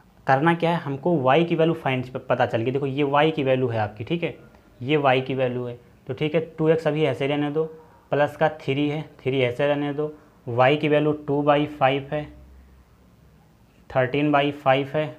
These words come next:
फ़ोर्टीन बाई फ़ाइव है और माइनस का दो है,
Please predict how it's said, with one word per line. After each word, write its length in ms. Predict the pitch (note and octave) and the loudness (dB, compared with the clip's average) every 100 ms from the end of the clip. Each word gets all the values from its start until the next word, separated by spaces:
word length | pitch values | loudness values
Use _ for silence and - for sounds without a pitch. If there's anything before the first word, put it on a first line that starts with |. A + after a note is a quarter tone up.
| - | -12
फ़ोर्टीन 480 | - A#2+ C#3+ D3 C#3+ | -6 -4 -2 0 2
बाई 200 | C#3+ C#3+ | 0 0
फ़ाइव 380 | - C#3 C#3 D3+ | 0 0 -2 -6
है 160 | D3 D3+ - _ _ - | -8 -10 -20 _ _ -2
और 160 | C3 | 0
माइनस 420 | C3 B2+ B2 B2 - | 2 0 0 -4 0
का 140 | D3 | 0
दो 280 | C3 B2+ A#2 | 0 -2 -2
है, 200 | G2+ G2+ | -4 -8